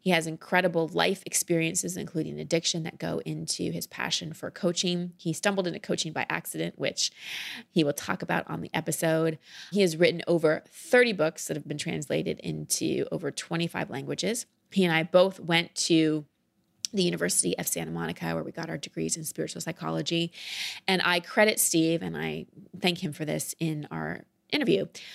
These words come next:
I credit Steve for really taking me to the next level in my own coaching business. I coached with him over ten years ago, and without him, I probably would not be where I am today, especially in my private practice. So thank you, Steve, for that.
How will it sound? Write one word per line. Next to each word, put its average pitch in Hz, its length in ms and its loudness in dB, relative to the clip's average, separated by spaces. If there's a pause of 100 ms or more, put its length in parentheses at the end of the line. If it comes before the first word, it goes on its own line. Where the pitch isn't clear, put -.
(180)
I 170 120 4
credit 185 340 4
Steve 160 420 2
for 156 420 -2
really 165 300 4
taking 156 320 -6
me 156 120 -6
to - 100 -16
the 156 80 -8
next 139 260 -6
level 143 320 -6
in 156 140 -8
my 147 160 -8 (100)
own 151 240 -6
coaching - 400 -8
business. 147 500 -4 (380)
I 165 60 0
coached - 340 -2
with 175 120 -4
him 156 420 -4 (180)
over 202 180 4
ten 185 220 -6
years 160 220 -6
ago, - 340 -8 (380)
and 160 380 0
without - 340 0
him, 165 280 -6
I - 100 -6
probably 165 360 -4
would 165 200 -4
not 151 220 -6
be 160 160 -2
where 160 160 -4
I 156 100 -8
am 156 140 -8
today, 151 320 -6
especially - 480 -2
in 151 80 -14
my 147 120 -10
private - 440 -12
practice. - 460 -8
So 131 240 -6 (240)
thank 170 220 -8
you, - 80 -12
Steve, - 340 -6
for - 240 -10
that. - 220 -2